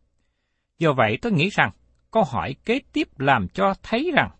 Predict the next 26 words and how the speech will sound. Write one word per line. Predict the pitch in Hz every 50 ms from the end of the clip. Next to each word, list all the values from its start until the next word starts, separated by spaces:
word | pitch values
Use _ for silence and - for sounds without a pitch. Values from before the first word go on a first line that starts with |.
| _ _ _
Malachi | - 98 113 131 156 170 156 - - 165 170
đang | 160 147 165 165 170 170
nói | 170 180 214 262 233 -
về | - -
Đức | 87 123 165 -
Chúa | - 254 226 -
Trời | 139 131 123 120
là | 117 117
cha. | 110 - - - 185 208 196 - _ _ _ _ _ _ _ _ _ _ _ _ _ _ _ _ _ _ _ _ _ _ _ _ _ _ _ _ _ _ _ _ _ _ _ _
Chẳng | - 120 101 127 190 220
phải | - - - 107 85 101 175
chỉ | 180 - - 143
có | - - 247
một | 196 135 110 - _ _ _ _ _ _ _ _ _
Đức | - 226 240 -
Chúa | - 302 -
Trời | - 160 151 143 135 117 - _ _ _ _ _ _ _ _ _
đã | - 87 107
dựng | 139 123 98 80 73 85 107
nên | 127 147 151 156 147 - _ _ _ _ _ _ _
chúng | - 151 185 202
ta | - 147 131
sao? | - - 127 120 - _ _ _ _ _ _ _ _ _ _ _ _ _ _ _ _ _ _ _ _ _ _ _ _ _ -
Malachi | 180 214 240 247 240 - - 254 240
đã | 175 123
nói | 120 131 135 147 180 233 302